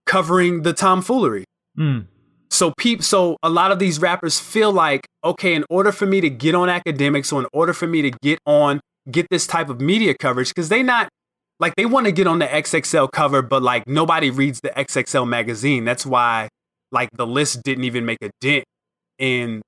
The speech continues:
Speaker 1: the discussions like it has in years past. These kids aren't reading double X L. They're not even reading the website.
Speaker 2: Right.
Speaker 1: Um, but they wanna get on academics. They wanna get on all these other outlets that have basically taken academics' formula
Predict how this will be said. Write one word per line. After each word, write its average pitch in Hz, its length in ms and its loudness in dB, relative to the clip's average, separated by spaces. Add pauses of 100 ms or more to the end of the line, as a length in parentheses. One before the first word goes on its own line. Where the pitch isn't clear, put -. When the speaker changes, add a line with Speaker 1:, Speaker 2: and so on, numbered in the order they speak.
Speaker 1:
the 131 80 -4
discussions 120 720 -4
like 120 180 -2
it 117 100 -8
has 120 260 -2
in 113 120 -10
years 113 240 -6
past. 113 400 -8 (340)
These 277 100 -4
kids 247 220 0
aren't 208 240 2
reading 208 320 2
double 170 320 0
X 151 200 -4
L. 190 200 2
They're 170 100 0
not 240 140 2
even 190 180 0
reading 185 300 0
the 135 120 0
website. 123 500 -2 (180)
Speaker 2:
Right. 110 420 -4 (460)
Speaker 1:
Um, 143 480 -2 (440)
but 160 220 -4
they 185 120 0
wanna 190 320 0
get 190 120 2
on 180 140 2
academics. 143 640 -4
They 151 120 -2
wanna 175 320 0
get 170 220 0
on 165 240 -2
all 151 200 0
these 156 180 -2
other 151 220 -2
outlets 139 400 0
that 139 120 -4
have 117 120 -6
basically 139 420 -6
taken 131 380 -6
academics' 127 520 -8
formula 131 580 -2